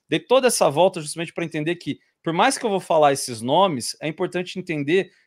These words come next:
que não adianta você se encastelar,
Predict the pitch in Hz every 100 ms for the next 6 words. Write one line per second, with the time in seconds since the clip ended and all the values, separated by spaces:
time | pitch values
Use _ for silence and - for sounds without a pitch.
0 | _ - 175 180 180 170 165 156 170 185
1 | 220 226 202 190 - 160 151 - 143 139
2 | 170